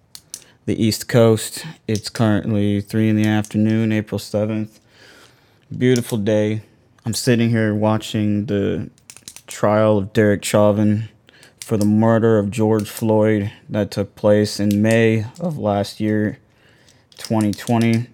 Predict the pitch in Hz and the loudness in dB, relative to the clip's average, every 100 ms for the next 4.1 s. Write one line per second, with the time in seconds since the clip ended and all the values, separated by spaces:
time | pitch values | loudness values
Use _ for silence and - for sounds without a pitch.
0 | - 107 - 98 - 113 110 - 110 110 | -8 -6 -6 -8 0 2 2 2 2 2
1 | 107 104 104 104 - 104 110 110 107 104 | 2 0 2 2 2 0 2 2 0 2
2 | 104 104 - _ - - - - - 113 | 0 0 -4 _ -20 -20 -20 -8 0 2
3 | 107 113 110 104 104 107 107 104 101 - | 2 0 0 0 0 2 2 2 0 -6
4 | - | -18